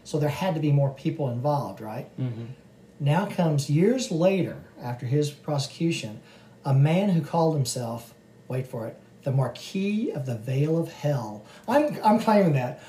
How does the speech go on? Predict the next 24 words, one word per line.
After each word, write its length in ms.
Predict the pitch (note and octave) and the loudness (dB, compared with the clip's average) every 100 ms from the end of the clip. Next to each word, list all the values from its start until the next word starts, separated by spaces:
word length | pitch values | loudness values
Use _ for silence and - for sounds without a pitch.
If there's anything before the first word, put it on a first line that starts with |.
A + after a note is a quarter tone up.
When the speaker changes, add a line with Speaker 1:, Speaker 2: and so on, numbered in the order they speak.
| - | -8
Speaker 1:
Who 200 | - C#4+ | 4 6
wouldn't 240 | C#4 C#4+ A#3+ | 8 8 8
want 120 | G3 | 8
to 40 | F3+ | 6
be 100 | D#3+ | 6
called 380 | F3+ E3 F3 - | 6 8 6 2
Speaker 2:
<laughs> 880 | C#3 E3 F3 D#3 - D3 - - | -2 -2 -4 -6 -6 -8 -8 -2
Speaker 1:
the 160 | - G#3+ | 2 6
Marquis 520 | A3 F3+ - A3 A#3 | 8 6 4 4 6
of 100 | G3+ | 6
the 80 | D#3 | 4
Vale 360 | C3 D#3 F#3 G3+ | 4 6 6 4
of 100 | D#3+ | 0
Hell? 540 | C#3 G3 C#3+ A#2 B2 - - | 0 2 2 0 -8 -14 -20
He 200 | - A3+ A#3 | -2 2 4
convinced, 720 | A3 C#3+ F3+ E3+ C#3 - - - | 4 6 6 4 2 0 -8 -8
he 180 | - G3 | -2 0
con-, 200 | G#3 A3+ | 0 -4
he 160 | - D#3+ | -2 0
confessed 680 | D#3 C#3 G#3 E3 C#3 - - - - | 0 0 0 0 0 -6 -12 -20 -2
to 100 | D#3+ | 2
an 60 | C3+ | 4
American 380 | C3 D3+ E3+ E3+ | 4 2 2 0
reporter, 560 | D#3 C#3 E3 C#3 A2+ | -2 -2 0 0 -2